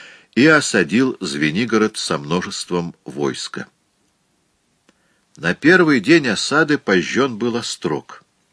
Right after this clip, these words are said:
На другой звенигородцы собрали вече и решили сдаться. Но не хотел сдаваться воевода Владимирков боярин Иван Халдеевич. Чтобы настращать граждан,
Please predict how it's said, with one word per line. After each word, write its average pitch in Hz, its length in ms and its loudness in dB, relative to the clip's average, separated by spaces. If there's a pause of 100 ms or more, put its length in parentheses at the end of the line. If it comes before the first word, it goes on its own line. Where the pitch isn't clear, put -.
(640)
На 85 100 -2
другой 110 520 4 (200)
звенигородцы 92 840 2
собрали 80 480 0
вече 113 500 2
и 98 40 0
решили 117 400 -2
сдаться. - 640 -6 (1040)
Но 78 100 -6
не 80 120 -4
хотел 104 420 0
сдаваться 82 580 -2
воевода 80 480 -2
Владимирков 80 720 -4 (260)
боярин 85 640 0
Иван 80 460 -2
Халдеевич. 71 1080 -2 (1000)
Чтобы 98 420 0
настращать 95 800 0
граждан, 101 580 0